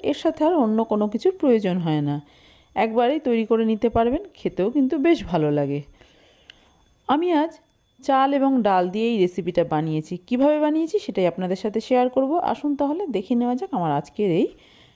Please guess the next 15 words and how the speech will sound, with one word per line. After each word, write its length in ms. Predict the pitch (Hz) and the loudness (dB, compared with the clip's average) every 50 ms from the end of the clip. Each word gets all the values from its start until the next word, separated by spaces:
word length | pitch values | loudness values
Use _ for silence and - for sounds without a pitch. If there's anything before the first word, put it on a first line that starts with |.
| _ _ - | _ _ 0
রেসিপি। 540 | 311 294 285 254 240 - 208 175 - - 139 147 - _ _ _ _ _ _ _ - - _ _ - | 2 4 4 2 2 -2 -8 -8 -8 -10 -18 -18 -18 _ _ _ _ _ _ _ -20 -20 _ _ -6
এখানে 300 | 269 - 320 330 330 320 | -2 0 2 2 4 4
আমি 240 | 311 262 277 392 - - _ _ | 4 4 4 2 -2 -6 _ _
হাফ 260 | - - 262 247 254 254 - - | -4 0 2 2 0 0 -4 0
কাপ 180 | - 269 359 - - - _ _ - | 0 0 0 0 -4 -14 _ _ -12
ছোলার 420 | - - 330 302 285 277 262 196 185 | -4 0 0 2 2 2 0 0 0
ডাল 160 | 190 170 156 | 0 0 0
নিয়েছি। 500 | 156 156 151 151 151 151 - - 156 156 - - - _ _ _ _ _ _ _ _ _ _ _ _ _ _ _ _ | -2 -2 -2 -4 -4 -6 -8 -12 -14 -14 -14 -18 -20 _ _ _ _ _ _ _ _ _ _ _ _ _ _ _ _
এবার 220 | - 254 277 302 311 | -4 0 0 2 0
এই 80 | 311 | 0
ছোলার 380 | 302 - 277 254 254 254 254 233 | -2 -2 0 0 2 0 0 2
ডাল 260 | 240 233 247 262 247 - | 0 0 0 0 -4 -8
ভালো 380 | - - 214 214 226 226 233 | -8 -4 -2 0 2 2 0
করে 280 | 240 240 233 247 247 247 | 2 2 4 4 4 2
ধুয়ে 420 | 202 190 208 233 214 220 294 403 | 0 -2 0 2 2 2 2 0